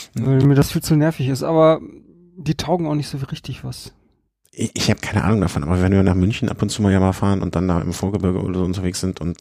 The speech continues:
Speaker 1: dann,
Speaker 2: Ja, ja.
Speaker 1: ja, da möchte ich gar nicht erst das Risiko eingehen.
Speaker 2: Da sind Winterreifen besser, ne?
Speaker 1: Ja,
Speaker 2: Stimmt.
Speaker 1: ja, ja, insofern. Aber uns geht's beiden gut,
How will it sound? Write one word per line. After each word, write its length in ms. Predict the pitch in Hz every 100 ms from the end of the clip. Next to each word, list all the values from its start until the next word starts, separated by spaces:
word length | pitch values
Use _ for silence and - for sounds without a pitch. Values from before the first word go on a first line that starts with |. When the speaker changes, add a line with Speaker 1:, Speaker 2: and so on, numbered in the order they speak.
| -
Speaker 1:
dann, 200 | 78 180
Speaker 2:
Ja, 200 | 170 165
ja. 220 | 156 147
Speaker 1:
ja, 60 | - - - - - - - - _ _ -
da 140 | 110
möchte 200 | 98 98
ich 60 | -
gar 140 | -
nicht 120 | 98
erst 140 | 87 -
das 140 | 90
Risiko 280 | 92 90 -
eingehen. 360 | 85 95 92 101 - - - - - - -
Speaker 2:
Da 120 | 151
sind 260 | 135 147
Winterreifen 500 | 143 156 151 151 -
besser, 300 | 143 139 139
ne? 120 | 127 135
Speaker 1:
Ja, 80 | 120
Speaker 2:
Stimmt. 300 | 110 104 -
Speaker 1:
ja, 100 | 107 -
ja, 100 | 101
insofern. 300 | - 104 87 82
Aber 180 | 135 180
uns 160 | 190
geht's 160 | - 202
beiden 220 | - 151
gut, 260 | 139 117